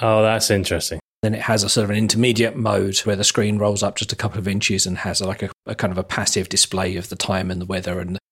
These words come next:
Speaker 2: the sort of things that you might have on a smart T V screen.
Speaker 1: Yeah, yeah. That is cool. That's nice.
Speaker 2: And again, that perhaps, you know, suggests ways that you could innovate around laptops or iPads or even home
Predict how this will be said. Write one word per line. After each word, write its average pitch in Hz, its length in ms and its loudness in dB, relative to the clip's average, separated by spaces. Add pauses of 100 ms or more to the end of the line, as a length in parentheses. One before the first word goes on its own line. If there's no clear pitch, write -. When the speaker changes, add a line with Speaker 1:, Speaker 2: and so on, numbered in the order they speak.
Speaker 2:
the 107 80 0
sort 110 180 0
of - 60 -10
things 101 240 0
that 113 80 -4
you 110 100 0
might 95 220 2
have 98 320 -2
on 92 100 -4
a 92 60 0
smart 95 420 0
T 90 160 -2
V 90 180 -2
screen. 92 440 0 (100)
Speaker 1:
Yeah, 90 420 2
yeah. 85 160 -6 (300)
That 113 260 4
is 92 140 -2
cool. 80 380 -2
That's - 300 -2
nice. - 300 -10 (140)
Speaker 2:
And 101 320 2 (400)
again, 107 320 2
that 104 200 0 (520)
perhaps, - 600 0
you 113 80 0
know, 98 80 0
suggests - 560 0
ways 101 280 0
that - 140 0
you 107 100 -4
could 98 140 0
innovate 92 480 -2
around 92 380 -2
laptops 92 640 -2
or 95 120 -2
iPads 92 600 -4
or 90 500 0
even 98 240 0
home 98 500 2